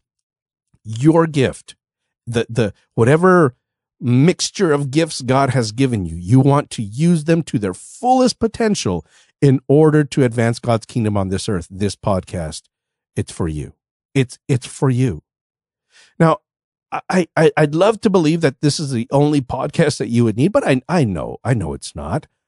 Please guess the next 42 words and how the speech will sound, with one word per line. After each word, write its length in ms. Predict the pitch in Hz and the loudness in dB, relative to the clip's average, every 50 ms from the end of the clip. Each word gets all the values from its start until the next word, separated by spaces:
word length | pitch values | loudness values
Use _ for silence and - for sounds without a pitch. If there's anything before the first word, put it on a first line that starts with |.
| _ _ _ _ _ _ - | _ _ _ _ _ _ -2
This, 220 | - 175 214 - - | 2 2 2 2 2
this 260 | 160 196 233 - - | 2 0 2 2 0
isn't 180 | 208 214 208 - | 0 0 0 0
the 140 | 180 - - - | -2 -6 -2 0
only 300 | 139 147 151 151 143 123 | 2 2 4 2 2 0
podcast 580 | - - - 123 117 127 127 - 147 127 - | 0 -4 -4 -4 -4 -4 -2 -2 -2 -2 -2
that 100 | 123 - | -4 -6
you 100 | 107 110 | -4 -6
should 200 | 107 - - 101 | -6 -4 -6 -8
listen 340 | 80 95 98 - - 127 120 | -6 -6 -6 -4 -2 -4 -2
to. 180 | - 156 170 196 | 0 -2 -2 0
You 140 | 170 104 | 0 -4
should 160 | 98 - 104 90 | -4 -4 -6 -4
have 160 | 92 104 95 | -4 -2 -2
a 80 | 98 | -2
ri-, 440 | 87 85 85 90 90 - 117 139 143 - | -4 -4 -4 -4 -4 -4 -4 -4 -4 -2
a 140 | 117 110 92 | -2 -2 -2
variety 600 | 82 90 87 87 90 110 139 151 151 151 147 135 _ - - - - - - - - | 0 -2 -2 -2 0 0 0 0 2 2 0 0 _ -8 -20 -20 -20 -20 -18 -6 -6
of 140 | 117 - - | -6 -6 -2
people 240 | - 131 123 139 - | -4 -4 -4 -4 -8
speaking 400 | - - - 131 - - 117 107 | -6 -6 -10 -10 -6 -2 0 0
into 260 | 110 113 107 - 101 | 0 0 -2 -4 -4
your 120 | 90 87 | -4 -2
lives, 260 | 87 101 120 185 185 | -2 0 0 -2 -2
primarily 560 | _ - - 98 87 82 87 120 143 151 165 139 | _ -6 -8 -6 -6 -4 -2 0 2 2 2 2
your, 180 | 117 104 104 - | 2 0 -4 -4
your 200 | 101 90 85 82 | -6 -8 -8 -4
local 380 | 85 90 104 123 120 127 110 95 | -2 0 0 0 0 -2 -4 -4
pastor 520 | - - 113 170 208 208 - - - 95 | -6 -6 -4 -2 -2 -2 -4 -6 -8 -10
for 140 | - - 95 | -8 -8 -8
sure. 560 | - - - - 170 214 139 98 90 90 - _ _ _ _ _ _ _ _ _ _ - - | -8 -6 0 4 4 6 6 4 2 -4 -8 _ _ _ _ _ _ _ _ _ _ -4 0
But 160 | 151 185 190 | 2 4 6
I 100 | 185 175 | 4 4
do 260 | 165 151 202 240 277 | 4 4 4 4 4
think 300 | - - 254 240 233 - | 4 2 -2 -2 0 0
that 220 | - 185 - _ | -2 -2 -2 _
this 300 | - 185 180 160 - - - _ - - | 2 2 2 2 0 -8 -10 _ -8 -2
podcast 600 | 165 151 151 151 - - 120 110 107 110 - - - | 0 0 0 -2 -2 -4 -4 -4 -4 -6 -6 -2 0
is 140 | 147 131 131 | 0 0 2
going 260 | 151 147 151 156 147 | 0 0 0 0 0
to 120 | - 131 | -4 -6
be 280 | 110 120 120 120 135 | -4 -2 -2 -2 -2